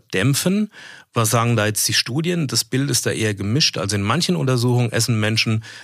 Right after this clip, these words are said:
danach ein bisschen weniger. In Meta-Analysen ist das im Schnitt eher ein kleiner Effekt,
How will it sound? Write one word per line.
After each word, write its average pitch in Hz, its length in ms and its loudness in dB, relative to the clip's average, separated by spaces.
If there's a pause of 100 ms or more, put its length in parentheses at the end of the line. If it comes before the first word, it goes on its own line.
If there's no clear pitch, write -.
danach 101 420 0 (140)
ein 98 260 -4
bisschen 139 640 0
weniger. 156 480 2
In 107 100 0
Meta-Analysen 113 720 0
ist - 340 0
das 104 200 0
im 101 180 -4
Schnitt - 400 -2
eher 101 220 0
ein 95 160 -4
kleiner 131 380 0
Effekt, - 440 -4